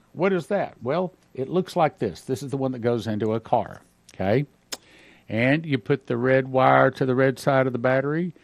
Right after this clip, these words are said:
You put the black wire to the black side of the battery, and the green one attaches to the body of the car. Then you peel it off right back here.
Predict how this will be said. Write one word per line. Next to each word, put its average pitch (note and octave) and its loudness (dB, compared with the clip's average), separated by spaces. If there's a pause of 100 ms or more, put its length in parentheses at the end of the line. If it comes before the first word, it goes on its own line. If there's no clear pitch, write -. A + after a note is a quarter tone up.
(180)
You B2+ 4
put B2 2
the A#2+ 4
black B2 2
wire B2+ 6
to B2+ -2
the A#2+ 0
black C3 2
side C3+ 2
of C3+ 0
the C3 2
battery, C#3+ 0 (240)
and B2 0
the C3 2
green C3 4
one C3 4
attaches A#2+ 2
to A2+ 2 (360)
the A2 4
body G#2 4
of F#2+ -2
the - -4
car. A2+ 2 (640)
Then D3+ 2
you A#2 0
peel D#3+ 6
it E3 8
off C#3+ 8
right C#3+ 4
back D3 6
here. C#3 4